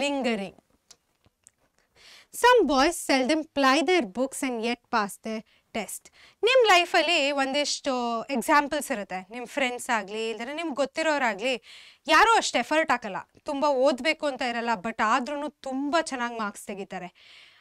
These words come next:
ಅದೇ ತರ ಇವ್ನಿಗೂ ಆಯ್ತು. ಅವನು ಏನು "ನಾನು ಚೆನ್ನಾಗಿ ಹೆವೆನ್ಗೆ ಹೋಗ್ಬೇಕು" ಅಂತ ಅನ್ಕೊಂಡಿರ್ಲಿಲ್ಲ, ಅದಕ್ಕೋಸ್ಕರ ಪ್ರಯತ್ನ ಪಡ್ಲಿಲ್ಲ, but ಅವನು at the end of the day heaven reach ಆದ. A similar thing happened to this man. ಅದೇ ತರ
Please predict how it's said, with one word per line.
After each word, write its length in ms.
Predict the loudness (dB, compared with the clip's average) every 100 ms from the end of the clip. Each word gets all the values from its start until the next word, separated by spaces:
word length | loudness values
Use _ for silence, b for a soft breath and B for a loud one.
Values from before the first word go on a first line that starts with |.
| B _ -2
ಅದೇ 320 | 0 2 2
ತರ 180 | 4 2
ಇವ್ನಿಗೂ 460 | 2 -2 -2 0
ಆಯ್ತು. 440 | 0 -2 -8 -16 b b b
ಅವನು 480 | 0 0 0 -2 0
ಏನು 320 | 2 2 0
"ನಾನು 280 | 0 0 -2
ಚೆನ್ನಾಗಿ 640 | -2 -2 0 0 0 -2
ಹೆವೆನ್ಗೆ 440 | -2 0 2 2 2
ಹೋಗ್ಬೇಕು" 500 | 0 0 -4 -4 -6
ಅಂತ 160 | 0 -2
ಅನ್ಕೊಂಡಿರ್ಲಿಲ್ಲ, 640 | -2 -6 -6 -6 -4 -2
ಅದಕ್ಕೋಸ್ಕರ 520 | -2 -2 -4 -6 -2 -4
ಪ್ರಯತ್ನ 420 | -2 -6 -6 -6
ಪಡ್ಲಿಲ್ಲ, 400 | -6 -6 -8 -10 -12 B B B _
but 260 | -6 -6 -4
ಅವನು 420 | -4 -4 -2 -2
at 140 | -2 -2
the 180 | -6 -6 -6
end 120 | -2
of 140 | -2 -2
the 120 | -2
day 220 | -4 -4
heaven 280 | -8 -8 -8
reach 240 | -10 -10 -10
ಆದ. 160 | -10 -14 -18 _ b b b b b
A 60 | -2
similar 520 | 4 6 6 6 4
thing 200 | 2 4
happened 280 | 4 2 0
to 100 | -2
this 180 | -4 -2
man. 260 | 0 -2 -2
ಅದೇ 280 | 0 2 2
ತರ 160 | 4